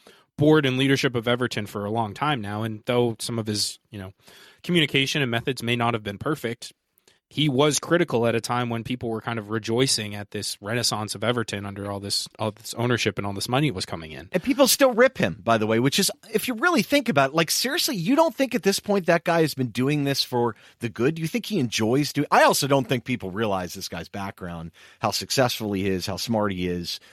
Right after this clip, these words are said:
Speaker 2: and how, how much of a blue he is, too. I think if people understood that, they maybe would treat him differently,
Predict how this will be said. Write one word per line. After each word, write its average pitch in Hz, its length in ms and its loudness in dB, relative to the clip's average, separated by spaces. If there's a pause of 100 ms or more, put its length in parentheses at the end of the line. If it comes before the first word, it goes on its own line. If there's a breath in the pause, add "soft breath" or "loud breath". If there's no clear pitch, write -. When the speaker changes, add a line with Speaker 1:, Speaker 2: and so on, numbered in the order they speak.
(160 soft breath)
Speaker 2:
and 98 140 -6
how, 104 180 0
how 139 240 0
much 117 220 0
of 82 80 -12
a 90 40 -8
blue 104 300 -2
he 92 200 -4
is, 87 120 -6
too. 98 140 -4
I 92 60 -2
think 131 120 -6
if 110 80 -6
people 101 240 -6
understood 92 460 -2
that, 85 200 -6
they 90 80 -4
maybe 90 280 2
would 78 140 -6
treat 98 200 -2
him 80 80 -6
differently, 90 480 -6